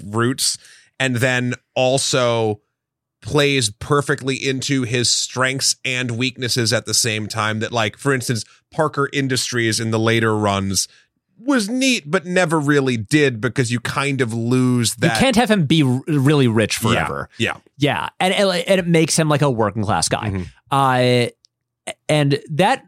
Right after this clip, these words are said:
Speaker 2: run had its highs and lows.
Speaker 1: Mm-hmm. Sure.
Speaker 2: You know, it had Sins Past,
Speaker 1: Yep.
Speaker 2: one of the worst stories of all time.
Speaker 1: Yeah.
Speaker 2: Um,
Speaker 1: Yeah. Oh,
Speaker 2: uh,
Speaker 1: God,
Speaker 2: oh.
Speaker 1: I blacked that out.
Speaker 2: Oh, yeah. Um, but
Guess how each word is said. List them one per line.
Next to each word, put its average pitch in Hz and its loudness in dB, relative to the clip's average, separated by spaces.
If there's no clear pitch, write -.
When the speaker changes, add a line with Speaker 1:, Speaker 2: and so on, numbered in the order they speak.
Speaker 2:
run 160 2
had 139 2
its 131 0
highs 139 0
and 165 0
lows. - -6
Speaker 1:
Mm-hmm. 180 0
Sure. 294 -2
Speaker 2:
You 135 0
know, 101 2
it 95 0
had 107 -4
Sins 107 0
Past, - -6
Speaker 1:
Yep. 107 -2
Speaker 2:
one 110 -2
of 104 -2
the 104 2
worst 95 0
stories 87 0
of 90 -4
all 82 0
time. - -8
Speaker 1:
Yeah. 92 -10
Speaker 2:
Um, 101 0
Speaker 1:
Yeah. 101 0
Oh, 113 2
Speaker 2:
uh, 90 -4
Speaker 1:
God, 117 4
Speaker 2:
oh. 98 -2
Speaker 1:
I 98 -2
blacked 107 -2
that 98 -2
out. 101 -4
Speaker 2:
Oh, 107 4
yeah. 82 -2
Um, 120 2
but 147 0